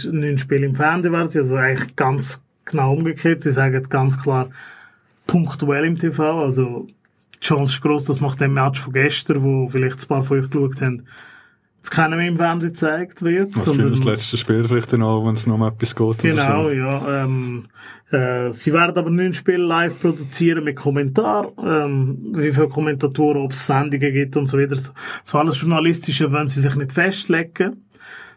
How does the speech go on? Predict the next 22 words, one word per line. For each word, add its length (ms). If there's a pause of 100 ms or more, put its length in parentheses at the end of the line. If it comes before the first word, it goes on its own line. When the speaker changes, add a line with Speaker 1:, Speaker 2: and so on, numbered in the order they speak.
Speaker 1:
Das 240
ist 360
es, 260
ähm, 800 (220)
was 260
wir 80
jetzt 180
bekommen, 400
neun 220
Spiele, 600 (520)
super, 600
wo, 220
wo 80
dann 180
auch 360
Pause-Interviews 720
gemacht 320
wird. 240 (260)
So 140
kurze 360
Frage, 400
äh, 640